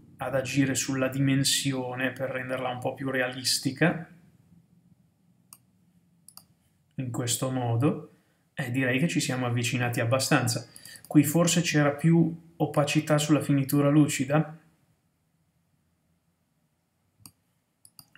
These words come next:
Una cosa del genere, sì, ci siamo avvicinati abbastanza. Sovrapposizione, sfumatura. Forse possiamo agire sulla scala.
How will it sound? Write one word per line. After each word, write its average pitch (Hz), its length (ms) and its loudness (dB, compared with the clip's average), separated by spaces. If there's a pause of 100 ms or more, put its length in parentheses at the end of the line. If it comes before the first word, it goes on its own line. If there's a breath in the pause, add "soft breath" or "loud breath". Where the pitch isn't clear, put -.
(180)
Una 131 200 -8
cosa 139 280 0
del 139 180 0
genere, 135 460 0
sì, - 220 -2
ci - 140 -8
siamo 139 220 -2
avvicinati 135 540 -2
abbastanza. 123 680 -8 (600 loud breath)
Sovrapposizione, 151 960 0
sfumatura. 180 1120 0 (1400)
Forse 143 300 -4
possiamo 143 380 -6
agire 143 300 -2
sulla 143 300 -4
scala. 160 760 0